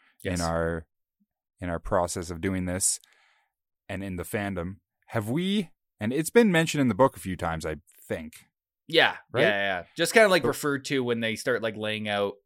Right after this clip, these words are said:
Speaker 1: what's happening in the world.
Speaker 2: Yeah, but not a lot of explanation, and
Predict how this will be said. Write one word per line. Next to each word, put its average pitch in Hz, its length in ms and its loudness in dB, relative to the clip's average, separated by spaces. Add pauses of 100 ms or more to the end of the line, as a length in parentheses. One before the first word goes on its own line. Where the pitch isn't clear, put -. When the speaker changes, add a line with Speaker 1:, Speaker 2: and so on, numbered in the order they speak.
(160)
Speaker 1:
what's 120 240 -4
happening 98 380 -2
in 92 60 -12
the 90 80 -12
world. 87 360 -10 (460)
Speaker 2:
Yeah, 113 280 4
but 104 120 0
not 127 180 4
a 160 60 4
lot 156 240 8
of 135 100 2
explanation, 113 880 0
and 92 640 -6